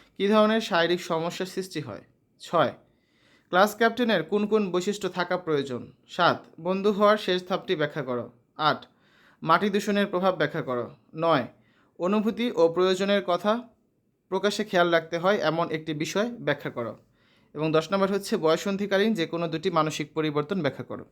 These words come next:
তো শিক্ষার্থীরা, এখন আমরা এই দশটা প্রশ্নের সমাধান দেখব। আমাদের প্রথম প্রশ্নটা ছিল, ব্যক্তিগত সীমানার বাবল বলতে কী বোঝায়, ব্যাখ্যা করো। এর উত্তরে লেখা যেতে পারে,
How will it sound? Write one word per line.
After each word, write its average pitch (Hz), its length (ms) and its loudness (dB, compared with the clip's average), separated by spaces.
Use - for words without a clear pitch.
তো - 60 -14
শিক্ষার্থীরা, 180 500 -2
এখন 156 240 2
আমরা 180 180 4
এই 175 60 2
দশটা 160 280 2
প্রশ্নের 170 280 -4
সমাধান 151 400 -2
দেখব। 123 220 -4
আমাদের 180 240 2
প্রথম 220 260 2
প্রশ্নটা 226 280 2
ছিল, 190 300 2
ব্যক্তিগত 190 520 -2
সীমানার 180 460 0
বাবল 165 280 4
বলতে 165 260 -4
কী 165 160 -10
বোঝায়, 156 380 -2
ব্যাখ্যা 147 300 -4
করো। 143 200 -4
এর 147 120 -4
উত্তরে 156 300 0
লেখা 151 200 2
যেতে 165 180 -8
পারে, 180 220 -4